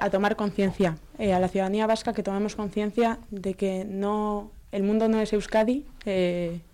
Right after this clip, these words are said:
¿no? Eh, pero, pero que hay otras realidades, vivimos en un mundo interconectado, somos ecodependientes, dependemos de la naturaleza para, para vivir, tenemos que ser una con la naturaleza, no es,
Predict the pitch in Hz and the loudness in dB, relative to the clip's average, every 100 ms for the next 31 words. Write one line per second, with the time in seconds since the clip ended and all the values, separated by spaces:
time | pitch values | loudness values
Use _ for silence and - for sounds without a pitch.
0 | - 202 233 - 190 170 180 170 - - | -8 -8 -8 -10 -6 -6 -6 -10 -14 -6
1 | 185 185 185 180 185 - - 196 190 185 | -2 0 0 -2 -4 -8 -6 -2 0 0
2 | 180 180 180 180 180 - 190 185 202 202 | -2 -4 -4 -8 -10 -10 -2 2 2 0
3 | 208 208 196 190 202 208 190 190 196 196 | -2 -2 0 0 2 0 -2 -4 -4 -4
4 | 196 196 196 185 - 214 208 208 202 190 | -4 -4 -2 -2 -2 -2 0 0 -2 -8
5 | - 202 208 208 - - - - 220 220 | -2 0 0 -2 -10 -20 -20 -6 0 0
6 | 220 - - 233 226 196 196 196 196 202 | 0 -2 0 4 4 4 2 0 2 0
7 | 190 185 185 196 202 196 185 185 185 185 | 0 -2 -2 -4 -4 -4 -4 -4 -2 -2
8 | 190 196 190 185 185 - 196 185 185 190 | -4 -4 -2 -2 -6 -6 -2 -2 0 2
9 | 208 220 - - - - - - - 202 | 0 0 -10 -20 -20 -20 -20 -20 0 2
10 | 196 202 208 208 - 240 226 202 190 185 | 2 2 0 -2 0 2 2 0 -4 -6
11 | 185 185 185 190 185 185 - | -6 -2 -2 -2 -6 -8 -10